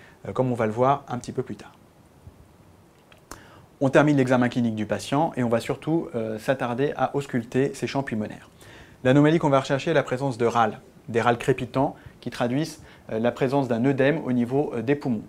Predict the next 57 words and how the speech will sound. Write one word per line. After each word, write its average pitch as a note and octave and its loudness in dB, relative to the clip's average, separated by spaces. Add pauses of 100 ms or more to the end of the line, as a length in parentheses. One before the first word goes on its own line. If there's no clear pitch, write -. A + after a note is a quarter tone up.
Cet - -6
œdème C3+ 4
peut C3 0
être A#2+ 2
dû A#2+ 0
à A2 2
de G#2+ -4
l'insuffisance B2 -4
cardiaque, A2+ -2 (180)
il A2+ -8
peut A#2+ -2
également A#2 0
être A2 -4
dû C#3 -6
à B2 -2
une A#2+ 2
infection A#2+ -4
pulmonaire. - -10 (600)
On A#2 -4
va A#2 4
également C3 6
rechercher C3 2
des B2 4
râles G#2+ 0
sibilants B2 -4 (540)
qui C3+ -8
sont C3+ 0
dus D3 -2
à B2+ 0
un A#2 -6
spasme E3 -4 (180)
des A#2+ 0
bronches, A#2 -6
euh, A#2 -4
au B2+ -4
niveau A#2 0
distal. B2 -2
Ce - -8
spasme - -2
peut A#2 0
être A2+ 0
dû A#2 0
à A2 2
une G#2+ 0
maladie A2 -2
asthmatique, A2+ -6
à B2 -6
une A#2 -4
bronchite A2+ -8
chronique, A2+ -8
mais D3 -2
parfois C#3 -4
aussi - -8
à C#3 -2
une A2 -4
insuffisance A2 -10
cardiaque. - -20